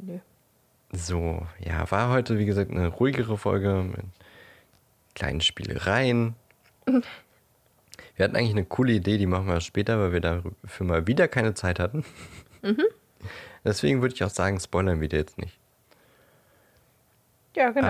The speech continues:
Speaker 2: Aber
Speaker 1: So
Speaker 2: sagen
Speaker 1: wie du es
Speaker 2: einfach
Speaker 1: immer
Speaker 2: schon mal,
Speaker 1: machst.
Speaker 2: dass wir
Speaker 1: Anteasern, aber nicht sagen.
Speaker 2: Ja, na, das, äh, wir machen
Speaker 1: <laughs>
Speaker 2: das wann anders. Und schon schalten
Speaker 1: Okay.
Speaker 2: alle ein. <laughs>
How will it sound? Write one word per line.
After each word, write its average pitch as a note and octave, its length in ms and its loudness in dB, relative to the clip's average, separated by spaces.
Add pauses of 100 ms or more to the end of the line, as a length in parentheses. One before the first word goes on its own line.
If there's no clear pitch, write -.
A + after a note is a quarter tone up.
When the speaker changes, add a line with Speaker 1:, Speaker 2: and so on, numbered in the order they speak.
Speaker 2:
Aber F2 340 0
Speaker 1:
So - 80 -6
Speaker 2:
sagen A#3+ 240 4
Speaker 1:
wie A#3 40 4
du G#3 60 4
es G3 80 2
Speaker 2:
einfach - 60 4
Speaker 1:
immer G3 120 6
Speaker 2:
schon F3 60 4
mal, - 120 4
Speaker 1:
machst. - 160 2
Speaker 2:
dass - 40 6
wir A3 120 4
Speaker 1:
Anteasern, A3+ 460 4
aber F#3 200 4
nicht G3 220 4
sagen. D#3+ 400 2 (1080)
Speaker 2:
Ja, D3+ 120 4
na, C3 140 4
das, - 320 -4
äh, A2 440 2
wir A2 120 2
machen C3+ 340 4
Speaker 1:
<laughs> - 0 -
Speaker 2:
das C#3 320 2 (320)
wann A2 220 2
anders. F2+ 640 0
Und G#2+ 280 0
schon E3+ 280 4
schalten C3+ 320 2
Speaker 1:
Okay. A#2+ 80 4
Speaker 2:
alle B2+ 140 2
ein. F#2 240 2
<laughs> - 100 -8